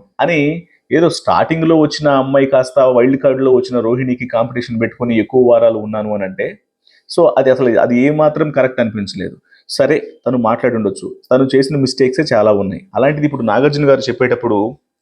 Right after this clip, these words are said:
ఆయన చెప్తూ ఏమంటాడంటే, "ఇప్పుడు నీకు ప్లాన్ అని చెప్పిందా?"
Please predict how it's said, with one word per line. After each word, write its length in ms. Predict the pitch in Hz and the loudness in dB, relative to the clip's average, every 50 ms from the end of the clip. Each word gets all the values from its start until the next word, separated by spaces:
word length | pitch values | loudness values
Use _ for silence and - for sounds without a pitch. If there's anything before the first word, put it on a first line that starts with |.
| - - | -4 -2
ఆయన 80 | 110 113 | 0 0
చెప్తూ 320 | 117 123 131 - - 190 | 0 0 -2 2 2 4
ఏమంటాడంటే, 580 | 165 160 165 160 151 135 131 113 104 104 - 202 | 4 4 4 2 2 0 0 0 0 0 0 0
"ఇప్పుడు 1900 | 254 190 127 - _ _ _ _ _ _ _ _ _ _ _ _ _ _ _ _ - - - - _ _ _ _ _ _ _ _ _ _ _ - - 110 | 0 -2 -6 -12 _ _ _ _ _ _ _ _ _ _ _ _ _ _ _ _ -20 -20 -20 -20 _ _ _ _ _ _ _ _ _ _ _ -2 2 2
నీకు 160 | 113 110 110 101 | 2 2 0 -2
ప్లాన్ 360 | - - 110 101 104 110 123 | -2 0 2 2 2 2 2
అని 100 | 123 120 | 0 0
చెప్పిందా?" 500 | - - - - - 98 95 117 170 | -2 -4 -4 -2 -4 -2 -2 -2 -4